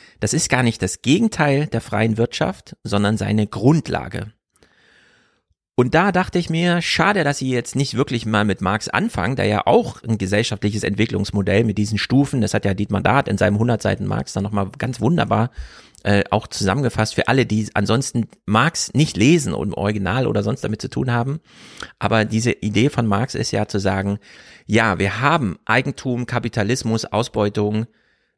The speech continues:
und kommen damit auf eine gesellschaftliche Stufe, auf der wir uns dann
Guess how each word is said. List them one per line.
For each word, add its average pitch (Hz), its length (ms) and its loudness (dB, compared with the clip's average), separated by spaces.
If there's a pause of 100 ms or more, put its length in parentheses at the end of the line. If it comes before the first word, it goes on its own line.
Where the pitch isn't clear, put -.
(100)
und 139 160 4
kommen 208 280 2
damit 143 300 0
auf 123 160 0
eine 120 100 0
gesellschaftliche 117 680 -2
Stufe, 175 520 0
auf - 120 -2
der 147 220 2
wir 156 140 0
uns 117 280 -2 (340)
dann 131 540 0